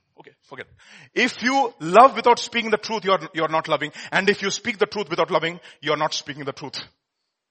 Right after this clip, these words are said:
Amazing! If you love without speaking the truth, you're not loving. If you speak the truth with your, without loving, you're not truthing.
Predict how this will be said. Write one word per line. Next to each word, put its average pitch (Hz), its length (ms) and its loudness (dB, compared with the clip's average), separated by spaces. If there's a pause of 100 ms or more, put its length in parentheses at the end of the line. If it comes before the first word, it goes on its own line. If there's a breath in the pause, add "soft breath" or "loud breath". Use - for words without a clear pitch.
(960)
Amazing! 339 440 6 (680 loud breath)
If 349 260 6
you 349 160 4
love 294 280 10
without 294 200 8
speaking 294 360 -4
the 262 80 6
truth, 262 220 -6
you're 226 100 4
not 196 180 2
loving. 262 340 6 (300 loud breath)
If 240 160 0
you 247 100 0
speak - 440 0
the 254 80 2
truth 262 320 -6
with 226 100 -4
your, 214 140 6 (340 loud breath)
without 202 260 4
loving, 202 300 6
you're 190 100 4
not 185 180 2
truthing. 160 280 0